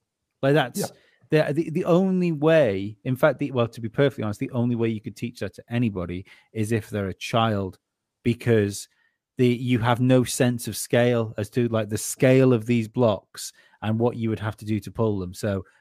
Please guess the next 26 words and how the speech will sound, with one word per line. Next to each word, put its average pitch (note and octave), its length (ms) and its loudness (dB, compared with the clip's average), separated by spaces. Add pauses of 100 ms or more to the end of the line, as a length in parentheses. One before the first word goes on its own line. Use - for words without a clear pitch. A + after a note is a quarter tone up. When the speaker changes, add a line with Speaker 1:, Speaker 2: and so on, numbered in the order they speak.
(100)
Speaker 1:
without B2 380 4
that, A2 300 0 (300)
it's, C#3 180 0
Speaker 2:
But - 60 -6
the C#3 60 2
Speaker 1:
and F3 100 0
to - 60 -12
Speaker 2:
thing A#3 160 -2
Speaker 1:
be G#3+ 40 4
Speaker 2:
is, G3+ 100 2
Speaker 1:
per- G#3 200 4
Speaker 2:
that's, G3+ 340 2 (340)
to F#3+ 120 -2
the E3+ 80 0
certain G#3+ 260 -2
extent, D#3+ 320 -4
that's C#3+ 240 -10
what D3 120 -6
they're A#2 60 -8
still A#2+ 280 0
teaching, D#3 500 -2
'cause C3+ 200 2
when C3 440 2
my C#3 220 6
wee F3+ 160 6
boy C#3+ 480 4